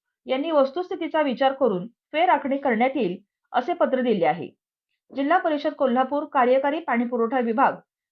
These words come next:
व महाराष्ट्र जीवन प्राधिकरण विभागाने पत्र दिल्याने रेंदाळ गावचे सरपंच सुप्रिया पाटील यांनी उपोषण मागे घेतले आहे. माजी खासदार निवेदिता माने, मुख्याधिकारी संतोष पाटील, शिवसेना जिल्हा प्रमुख संजय चौगुले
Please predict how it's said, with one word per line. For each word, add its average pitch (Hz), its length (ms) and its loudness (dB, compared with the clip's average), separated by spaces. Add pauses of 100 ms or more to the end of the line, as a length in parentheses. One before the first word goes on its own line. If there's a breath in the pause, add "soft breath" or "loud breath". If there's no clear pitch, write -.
व 254 60 -4
महाराष्ट्र 285 500 0
जीवन 294 320 -2
प्राधिकरण 254 480 0
विभागाने 233 600 0 (380)
पत्र 339 260 0
दिल्याने 202 560 0 (160)
रेंदाळ 262 380 2
गावचे 277 280 2
सरपंच 254 400 0
सुप्रिया 294 420 -2
पाटील 226 400 -2 (360)
यांनी 269 240 -2
उपोषण 262 440 -2
मागे 220 300 2
घेतले 202 280 -4
आहे. 156 200 -6 (640)
माजी 254 300 2
खासदार 254 400 0
निवेदिता 269 440 0
माने, 202 440 -2 (320)
मुख्याधिकारी 330 640 0
संतोष 294 380 -2
पाटील, 175 400 -2 (400)
शिवसेना 302 480 0
जिल्हा 294 260 2
प्रमुख 277 300 -2 (100)
संजय 254 260 0
चौगुले 233 500 0